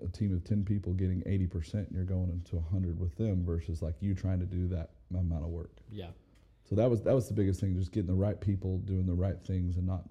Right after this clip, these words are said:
Speaker 1: burdening yourself.
Speaker 2: With a thousand percent.
Speaker 1: And that's, and I, yeah, with
Speaker 2: Yeah.
Speaker 1: a thousand percent. And that's my number one weakness is, well, I, I wanna do that, or I can, being the one that I hate the word can't, that means I can't not do that.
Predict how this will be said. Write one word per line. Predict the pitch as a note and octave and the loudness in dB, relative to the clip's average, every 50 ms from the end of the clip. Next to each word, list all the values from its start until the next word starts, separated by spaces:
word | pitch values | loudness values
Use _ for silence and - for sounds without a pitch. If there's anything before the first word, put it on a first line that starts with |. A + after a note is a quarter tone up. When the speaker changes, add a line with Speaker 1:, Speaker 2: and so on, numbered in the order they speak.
| - F#2 | -10 -4
Speaker 1:
burdening | - G2 F#2+ F#2+ G2 F#2 F#2 F2 | 0 2 2 2 2 2 2 0
yourself. | E2+ E2 E2 - - F2 E2 E2 E2 E2 - - _ _ - | 0 -2 -4 -4 -4 -4 -2 -2 -2 -4 -6 -12 _ _ -10
Speaker 2:
With | A2+ G#2 - | -10 -8 -8
a | G#2 | -10
thousand | F2 - - G#2 G2 F#2+ F2 F2 F2 E2 | -10 -10 -8 -8 -8 -8 -8 -10 -12 -12
percent. | - F2 - - - F#2 E2 - - _ - | -14 -16 -14 -12 -10 -10 -10 -12 -10 _ 2
Speaker 1:
And | A2+ A2 | 4 6
that's, | A#2+ C3+ C#3 - | 6 4 2 0
and | - - B2 B2+ | 2 2 4 4
I, | B2+ - | 2 2
yeah, | - C3 A#2 F2+ E2+ - | 2 2 2 2 0 0
with | - A2 G#2 | 0 0 0
Speaker 2:
Yeah. | F#2 | 2
Speaker 1:
a | - | 4
thousand | A2+ A2+ A2 G#2+ G2+ | 4 4 4 2 2
percent. | - - G#2 - | 0 -2 0 2
And | - G#2 | 2 4
that's | A2 A#2+ A#2 A#2 A#2+ | 4 4 4 4 4
my | A#2+ A2 A2 | 4 6 6
number | G2+ F#2+ - - G#2+ A2+ A2+ A2+ A2 | 4 4 4 4 6 6 6 6 6
one | G#2 G#2+ G2+ G2 G2 | 6 4 4 4 4
weakness | G2+ G2+ G#2+ - - F2 F2+ F#2 F2 - - - - | 4 2 2 2 2 2 2 2 0 -2 -8 -10 -6
is, | - F#2+ F#2+ F#2 F2 E2+ E2+ - - - | -4 -2 -2 0 -2 -2 -4 -8 -8 -6
well, | - F#2+ F#2 | -2 -2 -2
I, | F#2+ F#2 - - _ _ - | -2 -4 -6 -10 _ _ -2
I | G2+ | 0
wanna | G2 G#2 G2+ G2 F#2+ | 2 2 2 2 2
do | F#2 F#2 F#2 | 4 2 2
that, | F#2 F2 F#2 F#2 F2+ | 2 2 2 0 0
or | F2 E2+ F2 | 0 0 0
I | F#2+ | 0
can, | - - F#2 D#2+ - - - - _ _ _ _ _ _ _ _ _ _ _ _ _ _ - | 0 -2 -4 -4 -6 -8 -18 -20 _ _ _ _ _ _ _ _ _ _ _ _ _ _ 2
being | A2 A2+ A2+ A2 | 4 4 4 4
the | G#2 | 4
one | G2+ G2+ G#2 G2+ | 4 2 2 2
that | G2+ G2 | 2 2
I | G2+ F#2+ | 4 4
hate | G2+ G#2 F#2+ G2 | 4 4 2 2
the | F#2 | 0
word | F#2 F2 F2 F2+ | 0 -2 -2 -4
can't, | - - A2+ A#2+ A2 E2+ - | -4 -2 -2 -2 -2 -4 -6
that | G#2 G2 | -4 -4
means | F#2+ F#2 F2+ F2 | -2 -2 0 0
I | G2 G2+ | -2 -2
can't | F2+ - - G2 F2+ - | -2 -2 -2 -4 -2 -2
not | - F#2 E2 - - | -4 -4 -4 -4 -4
do | F#2+ G2 G#2+ | -4 -2 -2
that. | F2 - - - | -4 -6 -10 -14